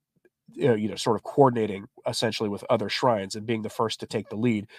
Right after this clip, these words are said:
so that that gives permission for others to follow suit. That could be the case, and I really hope that's true. But I suspect strongly that it's literally just another kind of thing we've seen in the church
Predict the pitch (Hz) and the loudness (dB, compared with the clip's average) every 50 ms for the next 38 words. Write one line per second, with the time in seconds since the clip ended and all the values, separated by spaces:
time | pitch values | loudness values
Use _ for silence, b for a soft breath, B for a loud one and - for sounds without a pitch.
0 | B B B - - 127 113 117 107 - - 123 120 113 107 113 104 - - - | B B B 0 4 6 6 6 4 2 2 2 2 2 2 0 -4 -4 -2 -2
1 | 113 101 107 - - 107 - - 107 - - 113 107 101 98 98 - - 104 104 | 0 0 0 0 -2 -2 -2 -4 -4 0 0 0 0 0 -4 -6 -8 -8 -10 -12
2 | _ _ - 113 104 98 101 - - - 143 - - b b b b b - 123 | _ _ 0 0 0 0 -2 -2 -2 0 0 -2 -4 b b b b b 2 4
3 | 120 - - - - 190 160 135 123 113 104 - - - 147 113 - - - 131 | 4 2 2 2 2 4 4 4 2 0 0 0 2 4 4 4 4 0 0 0
4 | 127 120 139 147 107 101 - - 107 - - - - - - - - - 139 107 | 0 2 2 0 0 -2 -2 -4 -4 -4 -4 -8 -8 -6 -6 -6 -2 0 0 0
5 | 90 - b b b b b b b b b b b b b b _ _ _ _ | 0 -2 b b b b b b b b b b b b b b _ _ _ _
6 | - 151 160 165 156 - - _ _ _ _ _ - - - 160 147 - - 160 | 8 10 12 12 12 10 8 _ _ _ _ _ -2 0 0 2 2 6 6 6
7 | 151 - - - 160 165 175 156 131 117 117 117 120 - - 113 104 110 113 120 | 6 6 4 8 8 8 8 8 6 4 6 4 4 2 0 -6 -4 -2 0 2
8 | 147 147 113 107 107 104 - 107 107 - - - 110 104 101 110 113 - - - | 2 2 2 2 0 0 0 -2 -2 -2 -4 -6 -6 -6 -6 -6 -8 -10 -10 -12
9 | - 101 110 123 117 - 101 98 107 110 110 - - 104 104 104 110 - - 98 | -10 -8 -8 -8 -8 -10 -12 -10 -10 -10 -10 -8 -10 -10 -8 -8 -8 -6 -8 -8
10 | 92 98 - | -8 -10 -10